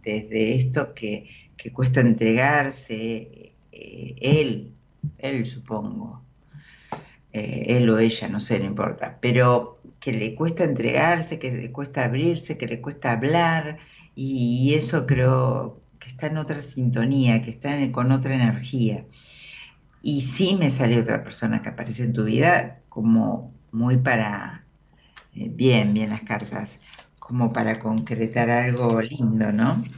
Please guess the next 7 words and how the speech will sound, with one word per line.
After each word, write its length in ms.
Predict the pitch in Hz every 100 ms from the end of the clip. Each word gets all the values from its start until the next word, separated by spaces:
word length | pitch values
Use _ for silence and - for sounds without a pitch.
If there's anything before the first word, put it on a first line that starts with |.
| -
Así 260 | - - 117
que 220 | 135 113
me 180 | 107 110
gusta. 420 | 113 - - - - - - - - - _ _ - _ - - - - - -
Bien, 800 | - 117 123 123 107 101 - - - - -
bueno, 520 | 117 117 107 101 107
bárbaro. 680 | 113 113 101 101 - -